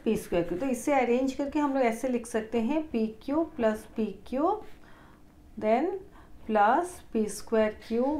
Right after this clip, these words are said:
minus P square Q minus Q क्यूब माइनस क्यू क्यूब। तो यहाँ तो same terms देखने से ही पता चले, इसलिए यहाँ पर cancellation कर देंगे। अगर आपको डाउट होता है तो आप arrange करके लिखिए, otherwise यहाँ से भी आप लोग directly cancel कर सकते हैं।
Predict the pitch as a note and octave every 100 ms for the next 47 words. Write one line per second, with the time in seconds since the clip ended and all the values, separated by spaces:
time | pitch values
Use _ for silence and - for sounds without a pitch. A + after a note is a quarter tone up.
0 | B3 F#3+ F#3 G3 A#3 A3+ - A3 A3 -
1 | - G#3+ G#3+ - - B3+ F#4 A4 - -
2 | - - - - G#3+ G#3 G3 G3 A3+ E4
3 | A4 - - - - - - A3 G3 G3
4 | - D#4 D#4+ A3+ F3+ F3+ A#3 A#3 - -
5 | D#3 - D#3 - - - - - C4+ C4+
6 | B3+ D4+ D4+ D#4+ E4 D#4+ - C#4 D4+ D#4
7 | D#4 C#4+ D4 A#3+ A#3 A3+ C#4+ C#4 D#4 C#4
8 | C4+ C4+ C#4 C4+ D#4 - A#3+ C#4 C#4 B3
9 | B3+ C4+ C4 A#3 A3+ A3+ C4 B3 C#4 C#4
10 | C4 C#4 C#4 D4+ F#4+ - - - - A#3+
11 | C#4+ C#4+ C#4+ D4+ A#3+ A3+ A#3+ B3+ C#4 C#4
12 | C#4+ E4 C#4 C4 - G#3+ B3+ C#4 - C#4+
13 | D4 C#4 C4+ D#4 D#4+ G#3+ B3 C#4+ D4 B3
14 | A#3+ A3+ D4 D#4 D#4 C#4+ A#3+ C4 B3 B3
15 | F#3 A3 D4+ B3+ F3+ F3+ A3 F#3 E3 -
16 | E3 - F3 F#3